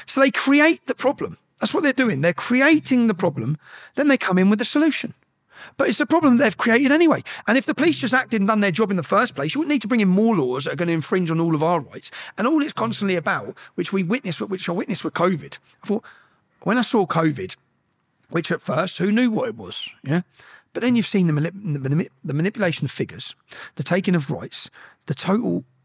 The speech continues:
authoritarian tyranny by governments, and all in the name of healthcare. And then you start, and, and, and then it was when I started piecing all the pieces together,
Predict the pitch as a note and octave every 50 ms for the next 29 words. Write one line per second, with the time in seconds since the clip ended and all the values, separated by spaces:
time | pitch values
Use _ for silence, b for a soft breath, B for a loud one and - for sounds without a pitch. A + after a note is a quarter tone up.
0 | - - D3 - - F3 E3+ D#3+ D3 C3 - D3+ D#3 D3+ D3 C#3 C3+ C3 A#2 -
1 | - - F#3 G3 F#3+ - - - - - _ _ _ _ _ _ _ _ - -
2 | B2+ A#2+ - - D3 C#3+ C3 B2+ C3+ C3 B2+ B2+ - - - - _ b b b
3 | b b b b b b b b b b b b b b b b - - D#3 E3
4 | E3 D3+ D#3+ - - F3+ A3 A3+ G#3+ G3+ F#3+ F#3+ - _ - D3+ D#3+ D#3 D3 D#3
5 | E3 D#3+ C3+ A#2 - - - - A3 A#3+ - - - - A2 F#2 E2+ E2+ F#2+ C3+
6 | E3+ G3 G#3 - - A#3 G3 F3 - - F3 - - G3+ A3 A3 A3+ - A3+ A3+
7 | B3 B3+ C4 - _ - - - - A#3+ A#3 A#3+ G#3+ G3+ C4+ C#4 D4 A#3+ - B3
8 | A#3 - - - - G#3 G#3 E3+ - - C#3+ C3+ D#3+ F#3+ F#3+ F3+ D#3 D3+ C3+ -
9 | F3 D#3+ C3 - C#3+ - - C3+ C#3+ E3 E3+ G3 G3+